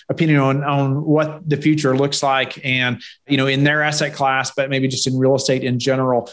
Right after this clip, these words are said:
I love asking that and talking that, especially to guys like him who have been in the business for a number of years now and are watching these things closely. No doubt they're tracking these things. I mean, you've got twenty-five hundred employees, four thousand bids.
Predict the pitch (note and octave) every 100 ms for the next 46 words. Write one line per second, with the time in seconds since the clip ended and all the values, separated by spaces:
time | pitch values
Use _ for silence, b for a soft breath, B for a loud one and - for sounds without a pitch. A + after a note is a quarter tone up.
0 | B C3 C3 C#3+ C#3 C#3 C3+ D3 - D3
1 | B2+ A#2+ A2 C#3+ D3 C#3+ B2+ B2+ C3+ G3
2 | G3+ B3+ D#3+ D#3 F3 E3 D3+ D#3 D3+ C3+
3 | D3+ C3+ C#3 C3+ C3 C3 C3 - B _
4 | C#3+ D#3 E3 C3+ C3 C3+ D3+ A#2 - -
5 | C#3+ C#3+ C#3 C3+ C3+ C3+ C#3 B2 A#2+ A#2+
6 | A#2+ A#2+ B2 A2+ A2 b b B2+ B2+ B2
7 | B2+ C3+ C#3+ C3 A#2 A#2+ A2+ - C3+ C3+
8 | - C3+ B2+ - _ C#3+ C#3+ D3 E3 D#3+
9 | D#3 E3+ A#2 G2 C3+ C3+ C3+ - - -
10 | - F3 F3+ G3+ G#3 D#3+ C#3+ - C3+ B2+
11 | C3 - D#3 C#3+ D3+ D3 E3 D#3+ D#3 C#3+
12 | D3 C#3+ C3 D#3 D3 C#3+ - D3+ D3 C#3+
13 | C3+ B2+ C3+ C#3+ C3